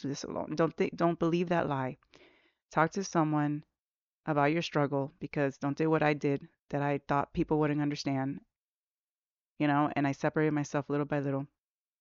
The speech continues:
Be honest, be real. You will thank me. You will thank God first, of course. All right, sister,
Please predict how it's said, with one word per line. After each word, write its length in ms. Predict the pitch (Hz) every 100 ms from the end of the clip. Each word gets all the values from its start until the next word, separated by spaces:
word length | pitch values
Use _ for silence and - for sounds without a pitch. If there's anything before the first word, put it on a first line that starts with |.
| _ _ _ _ -
Be 140 | 156 160
honest, 380 | 190 202 -
be 100 | - 143
real. 380 | 165 180 147 - _ _ _ _ _ _ _ _ _ _ _
You 180 | 160 160
will 300 | 156 151 160 _ - -
thank 420 | - 165 185 - _ _ _ _
me. 280 | 151 135 151 _ -
You 120 | 165
will 80 | 160
thank 280 | 170 151 147
God 260 | 147 131
first, 380 | - - - -
of 100 | -
course. 380 | - - - - _ _ _ _ _ _ _
All 80 | 151
right, 260 | 151 156 -
sister, 440 | 175 - 165 160